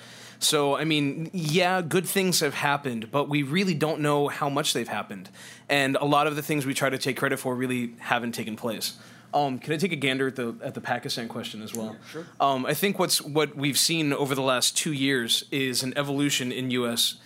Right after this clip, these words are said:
Speaker 1: uh, probably the last three years or so, is an evolution in the U S posture towards Pakistan. Um, in particular, uh, when George W. Bush and Pervez Musharraf were in charge, I think there was a lot of deferential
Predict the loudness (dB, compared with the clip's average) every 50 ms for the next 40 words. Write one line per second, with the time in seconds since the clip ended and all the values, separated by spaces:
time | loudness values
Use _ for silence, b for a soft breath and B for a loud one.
0 | B B B B B 0 0 0 2 0 0 2 2 0 0 0 0 0 0 0
1 | 0 0 0 0 0 0 0 0 0 0 -2 -4 -4 -2 0 0 0 2 2 2
2 | 0 0 0 0 0 0 2 0 0 -2 -2 -2 0 0 2 2 2 2 2 0
3 | 0 0 -2 -4 -6 -4 -4 -4 -2 0 0 0 0 0 -4 -4 -4 -4 -8 -10
4 | -12 -14 B B B B B B B B B B 2 2 2 2 2 0 -2 -4
5 | -4 -8 -10 -20 -20 -20 -20 -20 -20 -20 -16 -6 0 0 0 2 2 0 2 2
6 | 2 4 4 4 4 4 2 2 2 4 4 4 4 2 2 2 2 2 2 2
7 | 2 2 2 2 2 2 2 2 2 0 2 2 2 2 0 -2 0 2 2 2
8 | 2 0 0 0 0 2 2 0 0 0 0 2 2 2 2 0 -2 -4 -6 -4
9 | -2 0 0 0 0 -2 -6 -6 -4 -4 -4 -2 0 0 0 2 2 2 2 2
10 | 0 0 0 0 0 0 0 0 0 0 0 0 0 0 0 -2 -4 -6